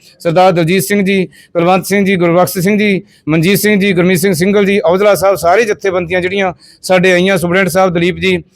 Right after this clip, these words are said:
ਸਾਰੇ ਸਿਕੰਦਰ ਵਰਗੇ, ਸਾਰੇ ਅਸੀਂ ਇਕੱਠਿਆਂ ਨੇ ਰਲ ਮਿਲ ਕੇ ਜਿਹੜਾ ਸਾਰਾ ਇਹ ਉਪਰਾਲਾ ਕੀਤਾ। ਇਕੱਲਾ ਮੈਂ ਕੁਝ ਨਹੀਂ ਕਰ ਸਕਦਾ, ਸਾਰੀ ਸਾਡੀ ਭੈਣ ਅਲਕਾ ਵੀ ਸਾਡੇ ਨਾਲ ਆ,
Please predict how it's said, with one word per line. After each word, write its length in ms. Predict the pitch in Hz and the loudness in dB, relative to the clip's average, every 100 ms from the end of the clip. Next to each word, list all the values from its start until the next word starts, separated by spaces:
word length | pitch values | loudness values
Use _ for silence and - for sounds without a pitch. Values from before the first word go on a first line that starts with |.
| - | -16
ਸਾਰੇ 320 | - 180 202 185 | 0 2 2 0
ਸਿਕੰਦਰ 360 | 180 175 190 | -2 -2 0
ਵਰਗੇ, 260 | 185 180 180 | 0 -2 -2
ਸਾਰੇ 220 | 185 208 | 0 0
ਅਸੀਂ 120 | 202 | 0
ਇਕੱਠਿਆਂ 300 | 202 196 226 | -2 -2 0
ਨੇ 100 | 240 | 2
ਰਲ 140 | 214 185 | 2 0
ਮਿਲ 140 | 185 | -2
ਕੇ 120 | 185 | -4
ਜਿਹੜਾ 180 | 180 190 | -2 0
ਸਾਰਾ 220 | 160 180 | 2 2
ਇਹ 140 | 185 170 | 2 0
ਉਪਰਾਲਾ 320 | 170 160 165 | 0 0 0
ਕੀਤਾ। 300 | 151 143 202 | -2 -2 -2
ਇਕੱਲਾ 600 | 196 - - 170 180 214 | -2 -12 -4 0 2 2
ਮੈਂ 120 | 214 | 2
ਕੁਝ 180 | 190 202 | -2 -2
ਨਹੀਂ 120 | 214 | 0
ਕਰ 120 | 190 | 0
ਸਕਦਾ, 280 | 165 180 202 | 0 0 0
ਸਾਰੀ 240 | 170 190 | 0 -2
ਸਾਡੀ 160 | 180 185 | -2 -2
ਭੈਣ 280 | 190 190 175 | -2 0 0
ਅਲਕਾ 220 | 170 190 | 0 0
ਵੀ 100 | 196 | 0
ਸਾਡੇ 220 | 180 175 | 0 0
ਨਾਲ 240 | 170 165 | 2 2
ਆ, 120 | 180 | 2